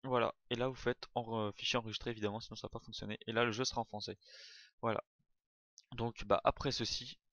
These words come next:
voilà, dès que ça sera fait, vous pouvez lancer le jeu, et là normalement ça marche. Donc Lego The Hobbit, hop. Donc là il nous met une petite feinte en, en faisant des petits, euh, sprites d'écran. Et là le jeu est lancé,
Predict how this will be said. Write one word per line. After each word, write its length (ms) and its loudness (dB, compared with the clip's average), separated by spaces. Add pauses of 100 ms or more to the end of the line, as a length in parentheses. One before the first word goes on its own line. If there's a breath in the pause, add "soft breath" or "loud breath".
(240)
voilà, 220 -2
dès 100 -6
que 80 -6
ça 100 -4
sera 180 0
fait, 240 0
vous 160 -12
pouvez 180 0
lancer 240 0
le 60 -6
jeu, 220 -4 (600 loud breath)
et 80 0
là 200 4
normalement 300 0
ça 220 0
marche. 420 -2
Donc 140 -8 (200)
Lego 260 0
The 80 -2
Hobbit, 460 -2 (160)
hop. 160 -2 (2250)
Donc 180 -6
là 80 2
il 60 0
nous 80 -2
met 80 -2
une 60 -6
petite 280 -8
feinte 280 4
en, 380 0 (680 soft breath)
en 120 4
faisant 140 2
des 80 2
petits, 380 2
euh, 160 0 (400)
sprites 260 0
d'écran. 360 -4 (500 loud breath)
Et 60 -2
là 240 6 (140)
le 120 0
jeu 140 4
est 20 4
lancé, 400 0